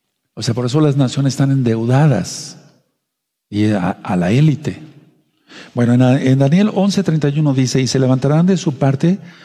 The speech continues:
tropas que profanarán el santuario, y la fortaleza quitarán el continuo sacrificio, pondrán la abominación desoladora". Pondrán la abominación desoladora.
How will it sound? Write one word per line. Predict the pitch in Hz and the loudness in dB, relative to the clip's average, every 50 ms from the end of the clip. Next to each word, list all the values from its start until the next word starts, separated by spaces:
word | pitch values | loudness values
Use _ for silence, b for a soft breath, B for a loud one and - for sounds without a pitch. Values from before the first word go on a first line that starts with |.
| B B B B | B B B B
tropas | - 143 151 151 147 - 170 170 170 - | -2 0 0 0 0 -2 -4 -4 -2 -2
que | - 160 | -2 -4
profanarán | 131 - 135 120 104 110 120 117 117 120 127 135 143 143 139 131 131 - - - | -2 -2 -4 -4 -4 -4 -2 0 0 2 2 2 2 2 0 0 -2 -4 -4 -4
el | 120 117 113 110 110 117 - | -2 -2 0 -2 -2 -4 -6
santuario, | - - - 120 117 113 110 - 131 123 120 120 131 156 185 208 - - - - - - B B B B B B B B | -8 -6 -4 -4 -4 -4 -6 -4 -2 0 0 0 0 0 0 -2 -4 -8 -20 -20 -20 -20 B B B B B B B B
y | B 131 | B 0
la | 127 127 120 | 0 0 0
fortaleza | - 131 127 - 127 131 143 139 180 175 | -2 -2 -2 0 0 0 2 2 0 0
quitarán | 147 139 139 127 135 147 | 0 0 0 2 2 2
el | 160 151 | 2 2
continuo | - 135 120 - 151 156 156 | 0 -4 -4 -2 -2 -2 -2
sacrificio, | - - 135 - 123 117 110 - 147 135 160 151 | -2 -4 -4 -2 -2 -2 0 -2 -2 0 -2 -2
pondrán | 131 127 123 123 139 | -2 -2 -2 0 0
la | 147 | 0
abominación | 139 131 123 120 113 113 104 - - 139 | 0 0 -2 -2 -2 -2 -4 -4 -4 -2
desoladora". | 127 123 117 - - 107 95 92 95 95 87 85 - | -2 -2 -4 -4 -6 -6 -6 -6 -6 -6 -6 -8 -10
Pondrán | - - - 135 127 127 127 143 165 180 | -10 -6 -2 -2 0 0 2 2 2 2
la | 175 | 2
abominación | 170 165 156 139 135 127 120 113 - - 147 | 2 0 -2 -2 0 0 -2 -2 -4 -4 -4
desoladora. | 135 123 117 - 107 98 82 85 82 - - - | -4 -4 -6 -6 -6 -6 -6 -6 -6 -8 -12 -18